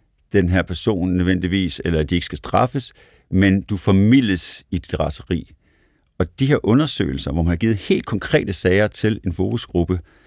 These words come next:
har vist, at de ofte ender med, efter at have været meget rasende, at foreslå en straf, som ligger under det, som bliver den faktiske straf. Det vil sige, hvad dommeren i sidste ende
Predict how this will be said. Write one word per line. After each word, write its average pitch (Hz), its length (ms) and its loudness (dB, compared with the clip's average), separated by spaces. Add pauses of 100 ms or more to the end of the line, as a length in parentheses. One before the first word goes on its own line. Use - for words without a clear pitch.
(180)
har 87 120 2
vist, 95 560 -2
at 98 120 2
de 101 100 2 (240)
ofte - 300 2 (140)
ender 135 220 6
med, 95 280 4
efter 135 220 2
at - 20 4
have 101 40 4
været 87 100 4
meget 95 360 2
rasende, 131 440 -2 (680)
at 98 180 6 (320)
foreslå 110 680 0 (240)
en 95 80 2
straf, - 520 -2
som 101 240 0
ligger 87 200 0 (200)
under 143 280 2
det, 104 300 0 (360)
som - 180 -2
bliver 98 100 4
den 92 100 2
faktiske - 480 -2
straf. - 400 -8 (360)
Det 120 100 4
vil 104 80 2
sige, 107 220 0
hvad 90 100 2
dommeren 127 420 4
i - 20 -4
sidste - 320 -4
ende 90 200 0